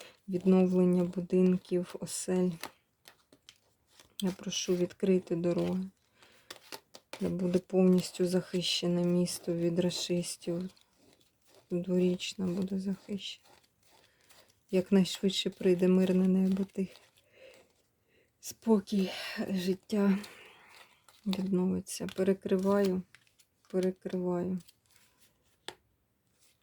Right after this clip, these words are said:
Так. Вищі сили, янголів-охоронців, духів роду закликаю відкрити дороги на відновлення мирного, тихого неба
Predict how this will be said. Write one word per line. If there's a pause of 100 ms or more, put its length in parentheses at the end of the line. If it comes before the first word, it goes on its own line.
Так. (3250)
Вищі
сили,
янголів-охоронців,
духів
роду
закликаю
відкрити
дороги
на (440)
відновлення
мирного,
тихого
неба